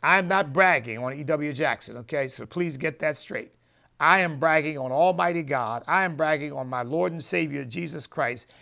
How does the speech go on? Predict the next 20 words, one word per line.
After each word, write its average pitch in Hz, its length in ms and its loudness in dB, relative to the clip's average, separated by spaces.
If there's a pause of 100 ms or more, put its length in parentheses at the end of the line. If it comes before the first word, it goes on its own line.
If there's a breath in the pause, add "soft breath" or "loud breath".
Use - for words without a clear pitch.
(300 soft breath)
The 143 80 -6
Bible 160 320 2
says, 160 480 0 (320 soft breath)
"If 131 160 -8
you 165 80 -4
wanna 156 220 0
make 180 280 0
your 208 140 2
boast, 151 440 0
make 147 260 -4
your 143 100 -4
boast 160 460 0
in 190 140 -4
the 180 60 -2
Lord." 156 300 -2
I 175 200 2
am 131 200 -6
boasting 175 520 0
in 165 120 -6
him 143 320 -4